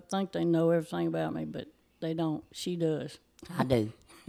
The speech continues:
Speaker 2: I know everything.
Speaker 1: <laughs>
Speaker 2: And she knows everything about me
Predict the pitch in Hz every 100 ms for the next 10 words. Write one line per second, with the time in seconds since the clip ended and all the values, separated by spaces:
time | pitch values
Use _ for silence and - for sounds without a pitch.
0 | 147 139 127 113 123 113 101 101 98 -
1 | 165 175 - 240 - - 185 131 - 143
2 | 147 143 139 139 139 147 143 151 156 165
3 | 120